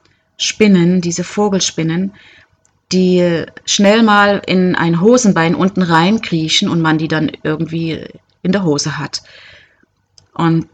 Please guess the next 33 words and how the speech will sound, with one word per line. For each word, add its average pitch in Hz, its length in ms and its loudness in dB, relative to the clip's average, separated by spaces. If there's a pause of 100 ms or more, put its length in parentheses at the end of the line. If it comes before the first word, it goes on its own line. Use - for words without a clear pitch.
(140)
das 190 680 0
hat 170 180 -6
mir 175 80 2
natürlich 160 440 -4
besonders 151 400 -2
viel 156 120 -8
Angst 147 260 -6
gemacht. 147 400 -8 (1400)
Naja, 165 340 4
so 180 140 0
standen 165 400 0
wir 147 80 2
dann 147 160 2
nur 147 120 4
in 151 60 2
dem 151 160 2
Maisfeld 139 580 -4
und 143 120 -4
alle 151 420 0
machten 143 380 -6
Witze - 300 -10
über 139 220 -10
mich. 135 460 -10
Ich - 120 -8
hatte - 220 -2
auch 139 60 -2
noch 139 160 -2
einen 147 140 -4
Hut 185 240 -2
auf, 180 300 -4
so - 120 -8
ein 147 100 -4
Sombrero, 180 680 0